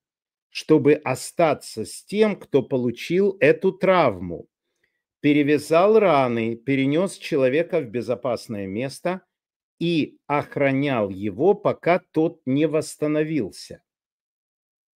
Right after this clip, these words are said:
Помогать другому человеку во время трудного периода — это тот поступок, с которого начинается цивилизация.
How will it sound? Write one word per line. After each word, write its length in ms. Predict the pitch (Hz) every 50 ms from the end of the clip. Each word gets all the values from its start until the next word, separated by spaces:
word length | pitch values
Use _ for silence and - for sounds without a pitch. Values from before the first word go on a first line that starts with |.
| _ _ _ _ _ _ _ _ _ _ _ _ _ _ _ _ _ _ _ _
Помогать 720 | - 139 139 156 156 147 131 156 156 139 117 - - 110
другому 480 | 98 117 123 113 117 123 113 101 104
человеку 600 | 92 - - 110 95 101 101 123 147 160 160 202 190
во 140 | 160 131 113
время 300 | 107 127 127 120 117 110
трудного 500 | - - 123 117 95 101 110 101 101 98
периода — 760 | - 127 113 98 117 135 143 160 165 147 175 175 170 165 _ _ _ _ _ _ -
это 300 | 151 151 147 147 165 147
тот 420 | 151 - - 160 143 120 - -
поступок, 640 | - 120 107 - - - - 160 165 165 190 175 -
с 100 | - -
которого 580 | - - 139 127 - - 139 139 147 151 151 170
начинается 720 | 151 135 - - - 101 104 104 110 117 120 - - 127
цивилизация. 960 | 110 - - 113 101 98 92 92 85 78 80 76 76 - - - - - 92